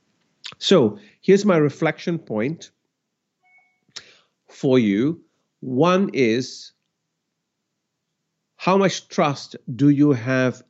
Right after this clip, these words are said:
in your team? So what's your level of trust with them? What's the level of trust with you? And two, how can you build trust quickly in your team? Three, why don't you try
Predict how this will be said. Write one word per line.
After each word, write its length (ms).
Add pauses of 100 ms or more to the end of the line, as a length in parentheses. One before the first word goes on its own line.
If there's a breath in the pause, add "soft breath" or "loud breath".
(160)
in 400
your 280
team? 580 (140)
So 120
what's 340
your 220
level 280
of 160
trust 280
with 120
them? 240
What's 180
the 80
level 240
of 160
trust 320
with 120
you? 380 (480 loud breath)
And 480 (100)
two, 500 (560)
how 240
can 220
you 120
build 680
trust 360 (220)
quickly 600
in 180
your 160
team? 520 (1700)
Three, 500 (500)
why 220
don't 220
you 60
try 720